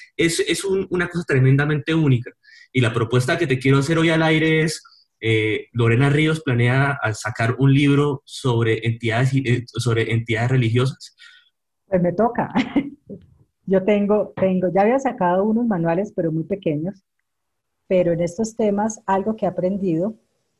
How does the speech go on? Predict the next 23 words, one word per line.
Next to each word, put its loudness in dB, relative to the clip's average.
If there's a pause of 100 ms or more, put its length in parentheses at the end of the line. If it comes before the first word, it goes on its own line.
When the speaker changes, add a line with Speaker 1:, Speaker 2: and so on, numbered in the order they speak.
(500)
Speaker 2:
es -4
que, -2 (420)
eh, -8 (420)
yo -2
sé -4
la 0
gran -4 (160)
fuerza -2
que -10
tiene -8 (240)
el -10
sector -14
religioso, -12
las -10
comunidades -8
religiosas, -12
yo -6
sé. -6 (640)
Las -2
conozco, -6 (220)
conozco -4
los -8
lenguajes, -4